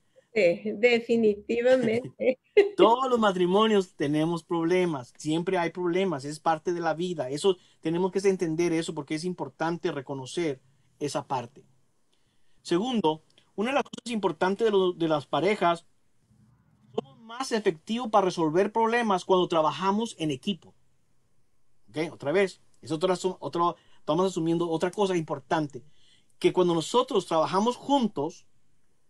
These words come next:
Speaker 2: ah, para resolver problemas es mucho más mejor. Ustedes han oído que, ah, son mejor dos cabezas que una.
Speaker 1: Amén.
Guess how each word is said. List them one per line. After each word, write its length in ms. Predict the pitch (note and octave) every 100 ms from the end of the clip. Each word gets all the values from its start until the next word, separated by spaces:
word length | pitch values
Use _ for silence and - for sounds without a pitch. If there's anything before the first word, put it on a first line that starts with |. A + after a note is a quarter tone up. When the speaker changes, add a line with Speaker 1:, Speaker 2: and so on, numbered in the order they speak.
| _ _ _ -
Speaker 2:
ah, 500 | D#3+ D#3 D3+ D3 -
para 160 | F3+ F3
resolver 380 | F3 E3 F#3 F3+
problemas 500 | G#3 A3+ A#3 G#3+ -
es 120 | D#3+
mucho 300 | E3 G3 D#3
más 140 | C#3+ D3
mejor. 380 | C3+ - - _ _ _
Ustedes 280 | - F3 F3
han 100 | F3+
oído 480 | F3+ E3 F3+ F#3+ F#3 _ _ _
que, 420 | - D3+ D3+ D3+ -
ah, 240 | C#3 B2+
son 220 | A#2+ E3+ F3
mejor 300 | D#3+ E3+ C#3
dos 200 | E3+ -
cabezas 360 | D#3+ D#3+ E3
que 100 | -
una. 260 | D#3 C#3 G2+ _ _ _ _ _ _ _ _ _ _ _ _ _ _ _
Speaker 1:
Amén. 520 | G#3 C4+ G3 B3 -